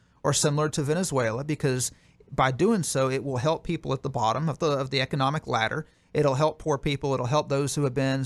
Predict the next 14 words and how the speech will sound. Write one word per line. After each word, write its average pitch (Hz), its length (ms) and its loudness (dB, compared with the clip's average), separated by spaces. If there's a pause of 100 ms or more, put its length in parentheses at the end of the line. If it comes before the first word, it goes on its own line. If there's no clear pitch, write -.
(100)
uh, 127 240 0
historically 147 580 -2
oppressed 135 480 -2
by 135 80 0
colonialism 135 760 -2
rise 127 340 0
to 175 100 -6
the 180 80 -8
top - 380 -2 (420)
and 147 200 0
gain 135 280 0
dignity 135 420 -2
and 127 100 0
respect. 131 500 2